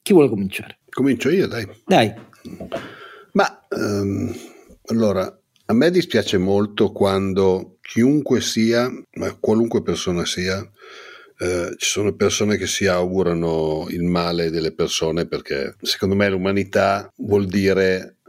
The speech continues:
Speaker 2: eh, considerare l'altro comunque una persona, chiunque esso sia.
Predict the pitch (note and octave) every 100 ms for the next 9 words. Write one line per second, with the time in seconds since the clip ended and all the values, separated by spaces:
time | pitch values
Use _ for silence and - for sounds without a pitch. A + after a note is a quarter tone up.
0 | F2+ E2+ E2 E2+ E2+ - - - F#2+ G#2
1 | F2+ F#2 F#2+ F#2 F2+ F2+ F2 E2+ - F2+
2 | F2 F2 F2+ E2 F2 E2+ D#2+ E2+ C#2+ -
3 | D2 C#2+ C#2+ - - - - E2+ E2 E2
4 | - D#2+ - - C#2+